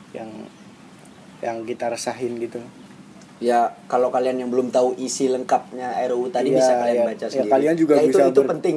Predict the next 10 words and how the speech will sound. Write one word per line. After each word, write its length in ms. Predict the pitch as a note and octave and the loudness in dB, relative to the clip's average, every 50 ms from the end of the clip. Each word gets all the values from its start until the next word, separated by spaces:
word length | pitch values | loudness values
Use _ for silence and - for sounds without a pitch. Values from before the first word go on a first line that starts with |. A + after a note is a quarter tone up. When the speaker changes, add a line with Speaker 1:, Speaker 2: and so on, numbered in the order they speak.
| D3 C3+ | 0 -2
Speaker 2:
itu 80 | E3 | -2
penting 240 | - D#3 C#3 B2+ C3+ | -4 -4 -2 0 4
Speaker 1:
kalian 300 | C3 C3 C3 C#3 D3 D#3 | 4 4 4 4 2 0
Speaker 2:
sekali. 80 | D#3+ C#3+ | 0 0
Speaker 1:
juga 140 | C3+ C3+ C#3 | 0 0 0
bisa 220 | C3 B2+ B2+ C3 B2+ | 0 0 -2 -2 0
berpendapat 800 | A#2 B2+ B2 B2 - B2+ B2 A#2 A2+ A2 G#2+ - - C3 C3+ C3+ | 0 -2 -4 -2 -2 -2 0 0 -2 -4 -4 2 4 4 6 6
Speaker 2:
Nah. 120 | B2+ A#2+ A#2+ | 4 0 -2
Speaker 1:
juga 300 | B2+ B2 A2+ A#2 C#3 C#3 C3+ C3 | -4 -4 -2 2 4 4 4 2
sendiri 400 | B2+ B2+ B2+ B2 B2 B2+ C3 C#3 | 0 -4 -2 0 0 2 2 0